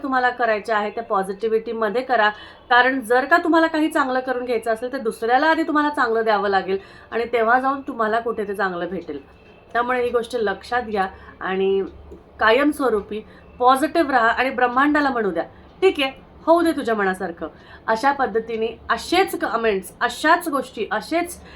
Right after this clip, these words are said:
अ, म्हणजे पॉइंट्स असतात, असेच शब्द वापरा, ज्याच्याने ब्रह्मांड "तुझ्या मनासारखं होऊ दे" असंच म्हणत राहील, की तो म्हणणार नाही, "मला कधी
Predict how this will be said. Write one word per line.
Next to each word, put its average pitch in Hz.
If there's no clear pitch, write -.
अ, 220
म्हणजे 220
पॉइंट्स 240
असतात, 240
असेच 285
शब्द 226
वापरा, 214
ज्याच्याने 240
ब्रह्मांड 240
"तुझ्या 254
मनासारखं 302
होऊ 269
दे" 262
असंच 262
म्हणत 220
राहील, 190
की 269
तो 294
म्हणणार 233
नाही, 214
"मला 233
कधी 247